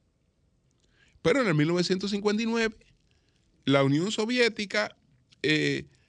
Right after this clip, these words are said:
adquiere un satélite en la región con el triunfo de la Revolución Cubana, que en principio era una revolución totalmente financiada por la Unión Soviética. Y,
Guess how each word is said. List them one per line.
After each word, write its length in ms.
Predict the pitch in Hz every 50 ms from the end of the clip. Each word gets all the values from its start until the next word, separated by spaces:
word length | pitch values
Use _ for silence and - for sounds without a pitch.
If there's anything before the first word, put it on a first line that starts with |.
| _ _ _ _ _
adquiere 540 | _ 147 156 131 - - 190 214 220 226 - -
un 200 | - 214 233 240
satélite 800 | 214 - 208 175 175 - 190 185 170 151 143 135 135 131 117 - - -
en 120 | 143 139
la 120 | 127 127
región 500 | 120 107 104 104 110 104 92 85 80 - - _ _ _ _ _ _ _ _ _ _ _ _ _
con 280 | - - - 175 185 185
el 100 | 160 131
triunfo 500 | 127 156 151 175 180 170 185 185 196 147
de 120 | 139 139
la 100 | 127 123
Revolución 460 | 120 117 110 110 110 107 - 131 131 147
Cubana, 480 | - 214 196 170 151 151 160 - - - _ _ _ _ _ _
que 80 | - 143
en 80 | 151 151
principio 520 | 170 156 143 127 151 160 160 151 160 147
era 100 | 151 156 156
una 140 | 156 151 147
revolución 600 | 151 143 143 135 131 127 127 156 156 156 151 - - _ - _ _
totalmente 840 | - 160 160 156 - 202 185 185 170 165 175 185 185 175 - 165
financiada 840 | 147 143 147 147 139 127 113 107 107 - - 170 165 156 143 120 -
por 120 | - 104
la 80 | 98 92
Unión 160 | 87 90 -
Soviética. 540 | 76 - 78 73 67 - - - - - - _ _ _ _ _ _ _ _ _ _ _ 160 165 160 151 _ _ _ _ _ _ _ _ _ _ _ _ _ - - - - - - - - _
Y, 480 | - 208 220 226 233 247 262 269 -